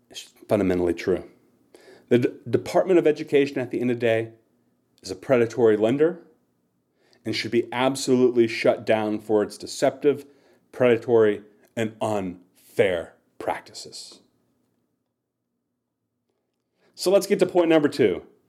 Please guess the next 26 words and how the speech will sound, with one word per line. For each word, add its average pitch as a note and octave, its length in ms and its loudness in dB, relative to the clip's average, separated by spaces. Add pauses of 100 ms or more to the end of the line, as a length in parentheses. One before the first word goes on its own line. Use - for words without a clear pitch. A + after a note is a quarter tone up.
(560)
Debts, C4+ 480 0 (1160)
in C#3+ 140 -6
spite C4 300 2
of G#3+ 100 0
the G#3+ 140 0
headline G#3 380 2
that F3 120 -2
says G3+ 200 0
forgiven, E3 580 -2 (1080)
they're D3+ 100 0
not F3+ 300 -2
really C3+ 460 -2 (600)
being F2 380 -4 (200)
forgiven. F2 520 -8 (640)
In D#3 200 0
Biden's A#3 440 0
student F#3+ 460 0
loan C#3 300 2
forgiveness A2+ 400 -2
program, G2+ 600 -4 (220)
while B2 140 -2
people G#3+ 420 -2
are F3 180 2
receiving E3 640 -2
real F#3 240 0
relief E3+ 720 0